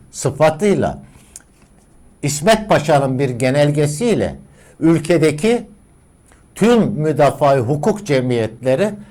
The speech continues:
Halk Fırkası adını altarak dönüşüme, alarak dönüşüme uğratılıyor. Ve Cumhuriyet Halk Partisi, yani o günkü adıyla Halk Fırkası,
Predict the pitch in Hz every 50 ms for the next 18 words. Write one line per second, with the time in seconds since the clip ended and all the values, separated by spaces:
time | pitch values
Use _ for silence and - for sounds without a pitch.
0 | - - _ _ - - - 185 214 214 208 - - - 151 127 - - 131 117
1 | 123 - - 123 110 123 - - 123 107 120 110 127 147 165 185 180 180 - 170
2 | 175 190 196 190 190 - - - _ _ _ 110 113 143 147 147 147 - - 160
3 | 151 147 120 - - - - 131 139 170 202 185 185 190 190 - 135 151 143 143
4 | 143 143 147 147 143 143 139 120 104 87 80 80 73 73 - - 76 71 69 69
5 | 71 71 - _ _ _ _ _ _ _ _ _ _ _ _ _ _ _ _ _
6 | _ _ _ _ _ _ _ _ _ - - - _ _ _ _ _ 82 82 113
7 | 147 185 226 220 - - - - - 107 98 127 143 147 156 143 165 185 180 180
8 | - - 147 202 226 - - - - 151 131 - - - 107 90 - - - 85
9 | 71 73 - - - _ _ _ _ _ _ _ _ _ _ - 92 95 - -
10 | 151 156 147 131 143 127 110 107 135 120 107 117 117 127 113 98 98 92 87 104
11 | 135 165 - - - 123 107 92 - - 95 87 - - - 196 214 214